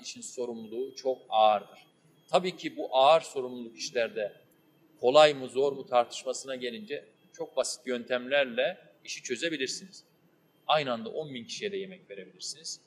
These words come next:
Aynı anda yirmi bin kişiye de yemek verebilirsiniz. Bunları da yapan iki eli, iki ayağı olan, tek beyni olan bir insandan bahsediyorsunuz. İyi bir koordinasyon sağlayan iyi bir şef.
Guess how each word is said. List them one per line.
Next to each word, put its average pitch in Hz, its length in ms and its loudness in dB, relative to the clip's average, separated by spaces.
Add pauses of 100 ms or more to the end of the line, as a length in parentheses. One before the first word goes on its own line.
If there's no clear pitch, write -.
(380)
Aynı 135 260 -4
anda 123 160 -6
yirmi 127 300 -10
bin 123 100 -10
kişiye - 260 -10
de 123 40 -8
yemek 101 320 -14
verebilirsiniz. - 560 -18 (360)
Bunları 170 280 -2
da 170 60 0
yapan 139 340 2 (540)
iki - 260 -4
eli, 120 480 -4
iki - 220 -2
ayağı 117 300 4
olan, 123 340 0 (220)
tek - 280 -6
beyni 120 220 -2
olan 123 320 -2
bir 120 80 -8
insandan 123 540 -8
bahsediyorsunuz. 101 600 -8 (340)
İyi 165 260 -4
bir 135 180 -6
koordinasyon 113 580 -2
sağlayan 117 480 0 (100)
iyi 123 260 -6
bir 135 80 -6
şef. 110 320 -4